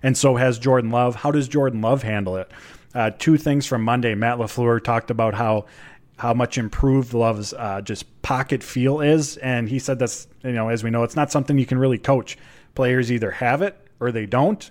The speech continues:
And if they don't have it, they gotta experience it, gain that feel along the way. And so he talked about that being a key aspect in terms of Love's development. And then quarterbacks coach Tom Clements, when asked, "All right, what's, what have you been most encouraged by? Where's Jordan made the biggest jump over this last month?"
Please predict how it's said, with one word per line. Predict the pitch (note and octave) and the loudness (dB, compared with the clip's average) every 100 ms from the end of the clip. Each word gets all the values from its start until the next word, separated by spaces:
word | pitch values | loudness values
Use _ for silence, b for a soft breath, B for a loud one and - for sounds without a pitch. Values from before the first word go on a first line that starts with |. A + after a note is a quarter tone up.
| - | -10
And | B2 A2+ | -6 -4
if | A2+ - - _ | -4 -8 -20 _
they | A#2 G#2+ | -8 -2
don't | B2+ C#3 | 0 4
have | C#3+ D3 | 2 2
it, | D3+ - | -2 -6
they | A2 A2 | -8 -8
gotta | - B2+ A#2+ A#2+ | -8 -2 0 2
experience | A2 - - D3 F3 E3 - | 0 -4 -4 -2 -2 -4 2
it, | F3 F3 - C3 | 2 2 -6 -12
gain | C3 D3 D3+ | -4 0 2
that | C#3 - | 0 -2
feel | - C#3 | -2 0
along | C3+ B2 B2+ B2 | 2 2 2 0
the | A2 | 0
way. | A2+ A#2 A2 B B B | 0 -2 -4 B B B
And | B2+ | 0
so | B2+ | 4
he | B2 | 4
talked | B2+ B2+ | 2 0
about | B2+ A#2+ A#2 | 0 -2 0
that | A2+ A2+ | -2 0
being | A#2 | -4
a | G#2+ | -6
key | - B2 A2+ | -6 -4 -2
aspect | G#2+ - - A2+ - | -2 -4 -6 -6 -6
in | G#2+ | -8
terms | B2 A2+ | -4 -4
of | G#2 G2+ | -4 -2
Love's | A2 G#2+ | -2 -4
development. | G2+ G#2 G#2+ A#2+ A2 G#2+ | -4 -2 0 -2 -4 -4
And | A2+ | -4
then | A2+ A2 - - - _ - - - | -2 -4 -8 -18 -20 _ -20 -20 -4
quarterbacks | D#3 D3 C#3+ C#3 - | 2 4 4 2 2
coach | - C3+ B2+ - B B B B | 2 2 2 -6 B B B B
Tom | - C3 B2 | -2 -2 -4
Clements, | - C#3 C#3 A#2+ - | -4 -4 -2 -4 -8
when | A#2+ A#2+ | -6 -4
asked, | B2+ A#2+ - - b b b | -2 -4 -6 -14 b b b
"All | A2+ | -2
right, | A2+ | -2
what's, | A2+ C#3 C#3 - - | 0 2 2 -4 -4
what | C3+ E3+ | 0 0
have | D#3 | 0
you | D#3 | 0
been | C#3 | 0
most | C3+ C3+ - | 2 0 -2
encouraged | A#2+ - C3+ B2+ A2 | -6 -2 0 0 0
by? | G#2+ G2 | -2 -2
Where's | A2+ B2 - | 0 -2 -2
Jordan | - B2 A#2+ C3 B2 A#2+ A#2 | -8 -10 2 4 6 4 0
made | A#2+ G#2+ | 0 -2
the | G#2+ | -4
biggest | A#2+ A2+ F#2+ G2+ | -4 -4 -6 -6
jump | A2+ A2+ G#2 | -4 -2 -2
over | A2 G#2 | -2 -2
this | G#2+ G#2 A#2 | -4 -2 0
last | A2+ A2+ G#2 | 0 0 -2
month?" | G2+ C#3 - | -4 -4 -6